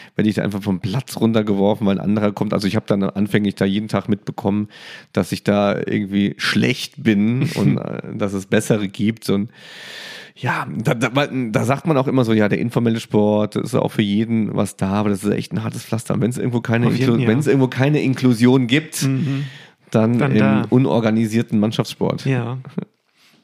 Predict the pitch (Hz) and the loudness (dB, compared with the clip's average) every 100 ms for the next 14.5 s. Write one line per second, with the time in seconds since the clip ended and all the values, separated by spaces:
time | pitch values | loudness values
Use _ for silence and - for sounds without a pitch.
0 | _ - 139 160 165 160 - 196 190 170 | _ -4 -2 0 0 0 0 -2 -4 -8
1 | - 185 147 127 - 135 127 127 120 104 | -4 0 0 0 0 0 2 2 2 2
2 | 107 - - 107 104 131 - - 98 98 | -2 -4 0 2 2 0 0 0 2 2
3 | 92 95 127 - 123 - 160 - - 127 | 2 2 0 2 0 -2 -4 -2 -4 -2
4 | 117 117 110 110 113 - - - 143 135 | -2 -2 -2 -4 -6 -8 -8 -4 0 2
5 | 139 147 139 143 160 - 170 170 156 156 | 2 0 -2 -2 -2 -2 -2 0 0 2
6 | 151 - 101 101 117 117 98 101 113 104 | 2 4 4 4 6 4 4 2 2 0
7 | - 113 110 95 - 101 101 98 92 - | 2 2 2 -2 -2 0 0 0 -2 -4
8 | 123 113 120 123 - - - _ _ _ | -6 -4 -4 -8 -14 -20 -20 _ _ _
9 | - 90 92 92 92 90 92 - 92 87 | -10 -6 -2 -2 0 -2 -4 -6 -6 -6
10 | 92 90 82 - _ _ - - 92 90 | -6 -8 -10 -14 _ _ -14 -4 -4 -2
11 | - 92 95 117 120 98 98 - - - | -4 -4 0 0 0 -2 -4 -8 -10 -10
12 | 107 117 101 98 92 92 98 107 104 104 | -8 -2 -2 -2 -2 0 0 0 0 0
13 | 101 - 101 - 101 98 95 - 95 113 | -2 -2 -4 0 0 0 -4 0 0 0
14 | 127 135 139 147 | 2 2 2 2